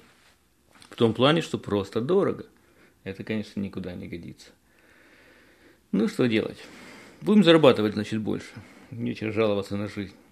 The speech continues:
Вот такая была задачка. Теперь что еще? Э, что еще меня не заинтересовало, это курсы, которые предлагает Стэнфорд,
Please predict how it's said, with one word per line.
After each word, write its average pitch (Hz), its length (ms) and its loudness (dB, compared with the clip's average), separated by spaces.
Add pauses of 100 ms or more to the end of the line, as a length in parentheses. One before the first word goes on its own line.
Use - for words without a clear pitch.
(300)
Вот 113 240 -8
такая 113 240 -2
была 107 220 -2
задачка. 101 420 -8 (1800)
Теперь 139 360 2
что - 240 -2
еще? - 520 -4 (680)
Э, 101 160 -6
что 156 180 2
еще 147 240 2
меня 131 220 4
не 123 80 4
заинтересовало, 127 1000 0 (180)
это 120 540 2 (680)
курсы, 160 420 2
которые 123 340 2
предлагает 117 840 2
Стэнфорд, 123 960 -2